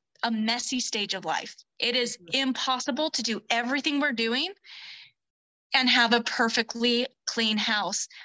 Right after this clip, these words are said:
Speaker 1: I s-, and, and I told him, I said, "There's going to be a time when our house will be cleaner."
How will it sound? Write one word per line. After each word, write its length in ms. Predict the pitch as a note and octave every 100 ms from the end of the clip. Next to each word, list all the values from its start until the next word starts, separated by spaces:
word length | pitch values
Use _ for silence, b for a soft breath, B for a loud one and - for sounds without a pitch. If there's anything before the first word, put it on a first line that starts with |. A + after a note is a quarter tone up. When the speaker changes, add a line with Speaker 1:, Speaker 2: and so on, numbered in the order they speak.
| B
Speaker 1:
I 80 | A3
s-, 160 | A3+ -
and, 140 | A3+ A3 -
and 100 | G#3+
I 80 | G#3+
told 200 | D4 D#4
him, 80 |
I 60 | A3+
said, 200 | G#3+ F#3+
"There's 200 | G3 G#3
going 240 | A3 G#3+
to 60 | B3
be 140 | C#4
a 60 | C#4
time 400 | - G4+ F#4+ E4+ _ b -
when 160 | B3
our 60 | B3+
house 220 | B3+ B3+
will 60 | A#3+
be 100 | A#3
cleaner." 400 | - C#4+ D4+ G#3